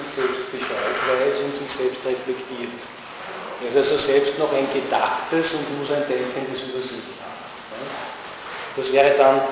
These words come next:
das transvoluntarische Denken, über das der Wille nicht mehr verfügen kann. Sondern dass ihn er reflektiert und über ihn hinaus dann seine Bestimmungen, se-,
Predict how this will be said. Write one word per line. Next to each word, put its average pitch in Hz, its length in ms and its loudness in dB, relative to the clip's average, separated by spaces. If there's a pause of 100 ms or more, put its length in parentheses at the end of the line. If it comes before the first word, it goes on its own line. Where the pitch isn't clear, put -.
(360)
das 135 200 -2
transvoluntarische 123 1120 4
Denken, 120 400 -2 (320)
über 139 160 2
das 120 320 2
der 139 160 0
Wille 135 320 -2
nicht 131 160 -8
mehr 127 120 -2
verfügen 123 520 -6
kann. 98 160 -8 (880)
Sondern 131 320 2
dass - 40 -4 (200)
ihn 160 240 -2 (320)
er 147 160 10 (320)
reflektiert 143 880 0
und 143 160 2
über 143 160 2
ihn 143 400 0
hinaus 135 380 2 (100)
dann 135 220 4
seine 135 340 2 (460)
Bestimmungen, 151 720 2
se-, 139 200 0